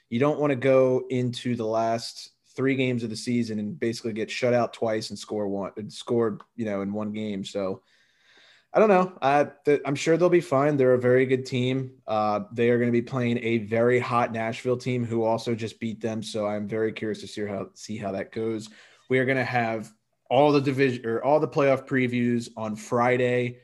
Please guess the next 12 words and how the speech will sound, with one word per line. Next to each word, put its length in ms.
We 80
should 260
know 160
all 140
the 80
matchups. 640
We 100
should 320
hopefully 380
have 240
some 180
dates 540